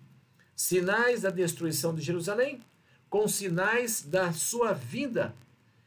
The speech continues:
que estamos aguardando para esse momento. E os sinais estão aí. Sinais no mundo religioso, sinais no mundo da política, sinais no mundo da natureza,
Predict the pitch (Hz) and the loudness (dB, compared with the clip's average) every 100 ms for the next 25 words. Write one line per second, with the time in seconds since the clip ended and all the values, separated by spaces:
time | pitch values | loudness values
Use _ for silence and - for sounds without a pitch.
0 | _ _ 190 - 202 202 175 175 175 143 | _ _ -2 0 0 0 2 2 2 2
1 | 160 170 139 143 131 131 120 95 87 190 | 2 0 0 -2 0 2 0 0 -6 -6
2 | 233 240 214 214 240 - 262 254 170 131 | -4 -4 -2 0 0 -2 -2 0 2 0
3 | 131 - - _ - 147 175 180 175 156 | -2 -8 -20 _ -6 0 2 2 2 -2
4 | 160 139 131 127 190 226 214 202 196 - | 0 4 4 4 2 4 4 0 -6 -6
5 | 165 143 165 143 139 143 156 135 131 131 | -4 -2 0 0 0 0 0 0 0 0
6 | 175 226 226 - 190 170 - 139 139 180 | 0 -2 -4 -4 -2 -2 -2 -2 0 2
7 | 185 156 143 147 190 185 165 156 147 135 | 0 0 -4 0 0 -2 -4 -4 -4 -4
8 | 131 175 208 208 202 | -2 0 0 0 -4